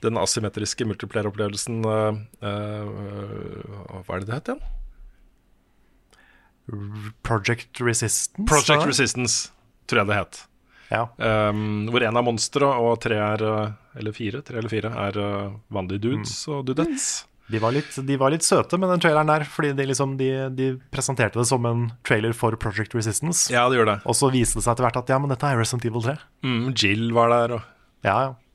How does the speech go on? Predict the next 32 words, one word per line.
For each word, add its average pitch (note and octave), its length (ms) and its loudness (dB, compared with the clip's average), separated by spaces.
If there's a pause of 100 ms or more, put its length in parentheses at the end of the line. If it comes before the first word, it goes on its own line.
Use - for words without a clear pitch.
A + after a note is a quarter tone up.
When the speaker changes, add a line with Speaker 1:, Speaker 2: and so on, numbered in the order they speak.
(120)
Speaker 1:
Mm. F4+ 280 -2 (640)
Det D#3 100 2
så F#3 140 4
veldig, C#3 300 4
veldig, A#2+ 280 2
veldig A2 300 0
kult F#2+ 200 -6
ut. - 280 -4 (120)
Eh, B2 200 4
det B2+ 80 2
er D3 140 6
også D3+ 200 2
interessant D3+ 440 0
å C#3+ 100 0
merke B2 260 -2
seg C3+ 180 0
at B2 180 -2
Resident B2 420 -2
Evil A#2+ 200 -2 (160)
to B2 360 -4
remaken G#2 680 -2
har A#2 160 4
nå A2 140 0
solgt A#2+ 420 -2
mer A#2 400 -2
enn A#2 100 -6
originalen A2 600 0
på A2+ 200 -4
PlayStation, A2 540 -6
eh, A2 400 -4 (400)
PlayStation. G2 380 0
Speaker 2:
Wow. F#3 120 -8